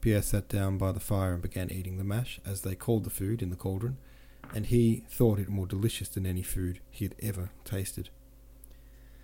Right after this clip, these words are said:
As he sat, bending greedily over it, helping himself to large spoonfuls and chewing one after another, his face was lit up by the fire, and the soldiers looked at him in silence.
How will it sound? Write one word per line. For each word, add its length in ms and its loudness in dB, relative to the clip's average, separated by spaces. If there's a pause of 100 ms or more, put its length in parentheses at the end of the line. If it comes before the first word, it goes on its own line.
(880)
As 220 6
he 100 10
sat, 380 4 (100)
bending 400 6
greedily 480 8
over 320 6
it, 100 2
helping 340 8
himself 380 2
to 100 0
large 280 4
spoonfuls 580 2
and 120 0
chewing 320 2
one 160 2
after 260 0
another, 220 0
his 180 -2
face 280 -2
was 140 -4
lit 140 2
up 220 0 (140)
by 120 -2
the 80 -2
fire, 380 0
and 120 0
the 60 -2
soldiers 500 2
looked 260 -6
at 100 -6
him 240 -6
in 160 -8
silence. 600 -6